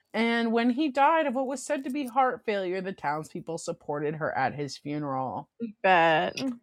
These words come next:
Speaker 1: Now, soon after his death, their home, which had been willed to Lanning's sister, burned down, and the insurance money was somehow issued to Nanny.
Speaker 2: Oh, somehow?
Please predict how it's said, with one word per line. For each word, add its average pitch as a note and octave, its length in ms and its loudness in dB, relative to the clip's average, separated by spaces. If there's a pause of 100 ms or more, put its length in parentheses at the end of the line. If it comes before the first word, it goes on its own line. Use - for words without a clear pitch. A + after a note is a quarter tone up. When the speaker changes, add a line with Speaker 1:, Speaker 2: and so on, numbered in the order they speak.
(120)
Speaker 1:
Now, B3+ 340 0
soon D4 300 -4
after F4+ 260 -4
his A#3+ 200 -2
death, C#3+ 360 -2
their G#3+ 140 0
home, D3 340 -8
which F3+ 180 -6
had E3 140 -6
been D#3+ 200 -6
willed D3 380 -2
to E3 380 -2 (180)
Lanning's D3+ 600 0
sister, A3+ 880 2 (540)
burned F#3 340 2
down, F3 520 0
and F#3 280 -4
the F3 280 -6
insurance F#3+ 600 -4
money F3 240 0
was D#3 160 -2
somehow D3+ 460 -4
issued D3 340 -4
to C3+ 80 -6
Nanny. C#2 540 -8 (1600)
Speaker 2:
Oh, C#4 220 8
somehow? D4 1040 6